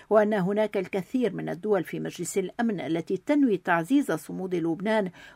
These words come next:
وتنوي دعمه، وأنها تسعى من أجل تحقيق ذلك.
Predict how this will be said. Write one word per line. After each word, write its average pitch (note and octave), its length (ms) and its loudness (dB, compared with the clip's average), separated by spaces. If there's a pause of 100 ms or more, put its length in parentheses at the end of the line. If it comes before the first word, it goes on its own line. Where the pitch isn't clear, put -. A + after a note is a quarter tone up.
وتنوي F#3+ 420 -2
دعمه، A3+ 460 4
وأنها D#3+ 460 0
تسعى F3 440 -2
من E3+ 140 -6
أجل D#3+ 240 -6
تحقيق - 420 -10
ذلك. - 540 -8